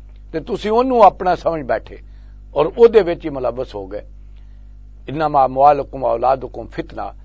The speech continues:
ਤੇ ਅੰਤ ਦੱਸਿਆ ਗਿਆ ਸੀ ਕਿ ਮਾਲ ਔਰ ਔਲਾਦ ਸਿਰਫ ਅਜ਼ਮਾਇਸ਼ ਵਾਸਤੇ ਦਿੱਤਾ ਗਿਆ, ਲੇਕਿਨ ਤੁਸੀਂ ਆਪਣਾ ਸਮਝ ਕੇ ਉਹਨਾਂ ਦੀ ਖੁਸ਼ਨੂਦੀ ਲਈ ਤੇ ਉਹਨਾਂ ਨੂੰ ਪਾਲਣ ਲਈ ਹਰਾਮ ਹਲਾਲ ਦੀ ਤਮੀਜ਼ ਵੀ ਉਠਾਤੀ ਔਰ ਦੁਨੀਆ ਦੇ ਉੱਤੇ ਤੁਹਾਨੂੰ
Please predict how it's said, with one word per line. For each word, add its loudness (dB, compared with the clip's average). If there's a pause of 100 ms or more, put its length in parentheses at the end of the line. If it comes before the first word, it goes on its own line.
(220)
ਤੇ -4
ਅੰਤ -8
ਦੱਸਿਆ 0
ਗਿਆ 0
ਸੀ -10
ਕਿ -8
ਮਾਲ 2
ਔਰ 0
ਔਲਾਦ -2
ਸਿਰਫ -12
ਅਜ਼ਮਾਇਸ਼ -6
ਵਾਸਤੇ -2
ਦਿੱਤਾ -2
ਗਿਆ, -8 (240)
ਲੇਕਿਨ -8
ਤੁਸੀਂ -10
ਆਪਣਾ -6
ਸਮਝ -8
ਕੇ -10 (440)
ਉਹਨਾਂ 2
ਦੀ 0
ਖੁਸ਼ਨੂਦੀ -6
ਲਈ -4
ਤੇ -10
ਉਹਨਾਂ -8
ਨੂੰ -10
ਪਾਲਣ -2
ਲਈ -4
ਹਰਾਮ -2
ਹਲਾਲ -2
ਦੀ -14
ਤਮੀਜ਼ -10
ਵੀ -10
ਉਠਾਤੀ -6 (640)
ਔਰ 8
ਦੁਨੀਆ -4
ਦੇ -6
ਉੱਤੇ -6
ਤੁਹਾਨੂੰ -6